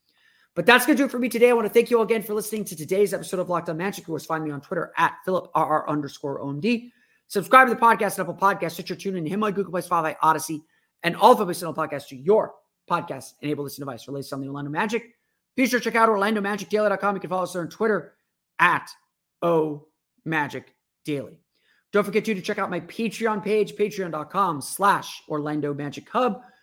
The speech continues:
for even more Orlando Magic content. I put extra articles up there. I do video breakdowns and my exclusive At the Buzzer thoughts and takeaways from every game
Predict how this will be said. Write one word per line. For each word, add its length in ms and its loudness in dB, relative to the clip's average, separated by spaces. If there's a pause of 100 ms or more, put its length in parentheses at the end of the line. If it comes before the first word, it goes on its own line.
(140)
for 140 -4
even 480 -4
more 420 2
Orlando 400 -2
Magic 300 -8
content. 480 -2
I 80 -4
put 340 -10
extra 380 -8
articles 360 2
up 160 -4
there. 360 0 (800)
I 60 -4
do 160 -8
video 280 4
breakdowns 560 -2 (440)
and 100 -2
my 100 -2
exclusive 640 -2 (200)
At 240 0
the 60 0
Buzzer 340 0
thoughts 500 0 (380)
and 160 -6
takeaways 680 -2
from 180 -10 (120)
every 260 2
game 320 -4